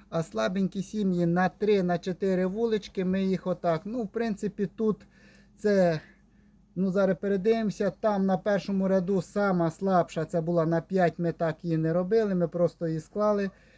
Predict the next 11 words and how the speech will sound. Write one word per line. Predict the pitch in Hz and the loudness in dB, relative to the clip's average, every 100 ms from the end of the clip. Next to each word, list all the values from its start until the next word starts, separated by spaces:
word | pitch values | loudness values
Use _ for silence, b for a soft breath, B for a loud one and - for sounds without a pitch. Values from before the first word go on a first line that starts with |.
| b b b | b b b
Чого | - 208 202 | 2 4 4
тут? | 196 254 254 - - - - | 2 0 0 0 -16 -8 0
Там | 214 190 156 - _ _ _ b b b b | 2 2 0 -4 _ _ _ b b b b
в | 175 170 | 0 0
П | 151 202 | -2 -4
П | 190 226 247 | 2 4 4
С | 226 233 | 2 0
вуликах, | 240 226 220 202 208 | 2 2 0 -6 -4
а | 185 | -6
тут | - 220 165 | -4 -4 2
дерево. | 202 185 143 120 104 | 4 6 4 0 -4